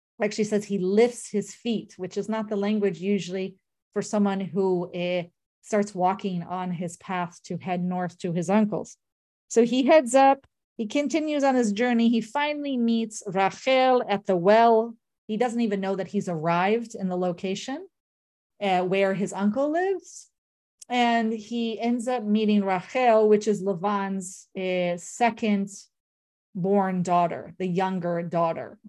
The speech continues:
Okay, so it's a similar position of Yaakov, Rachel versus Esav and Leah, who the eldest is, who's the older one, and who's the younger, right? Yeah, although,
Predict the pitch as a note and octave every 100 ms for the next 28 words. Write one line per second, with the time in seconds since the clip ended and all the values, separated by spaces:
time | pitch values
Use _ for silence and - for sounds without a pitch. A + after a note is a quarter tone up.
0 | - F#3+ G3+ G#3 G#3 G3+ F#3+ B3 A3+ A3
1 | G#3 G#3+ G3 G3+ G3+ F3+ E3+ E3+ G3+ A3+
2 | A3+ A3 G#3 G3+ G3 F#3 F#3 F3+ A3 G3+
3 | G3 F3 F#3 F3 F#3+ F3 - F#3+ F#3+ G3
4 | F#3 F3 E3+ - F3 E3+ F#3+ C4+ B3+ G3
5 | F3+ G3+ _ _ _ A#3 A#3 G3 F#3+ G#3+
6 | A3 G3+ G3 G3 G3+ F#3+ F#3 G#3 F#3+ F#3
7 | F#3+ G3 F#3+ F#3 F3+ F3 F3 F3 F3+ F3
8 | D#3 E3+ G3 G3+ E3+ E3+ E3 F3 F#3 A#3
9 | - _ _ _ _ - F#3+ - G#3 G3+
10 | G#3 G3+ G#3